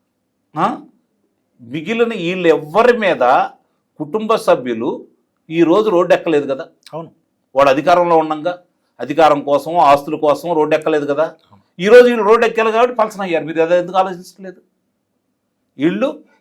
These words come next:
Speaker 1: అధికారం కోసం, వచ్చిన సంపాదనలో వాటాల కోసం రోడ్డు ఎక్కాలని భావిస్తున్నారా తప్ప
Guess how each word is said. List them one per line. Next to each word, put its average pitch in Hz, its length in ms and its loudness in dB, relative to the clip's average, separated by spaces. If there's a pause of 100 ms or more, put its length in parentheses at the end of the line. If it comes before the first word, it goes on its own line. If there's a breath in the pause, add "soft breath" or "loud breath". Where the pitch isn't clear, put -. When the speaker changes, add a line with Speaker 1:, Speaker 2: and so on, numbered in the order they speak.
(280)
Speaker 1:
అధికారం 190 500 2
కోసం, 180 400 0 (680)
వచ్చిన 202 280 -2
సంపాదనలో 190 640 2
వాటాల 180 360 4
కోసం 214 300 0
రోడ్డు 196 240 -2
ఎక్కాలని 196 340 0
భావిస్తున్నారా 170 500 0
తప్ప 131 320 -6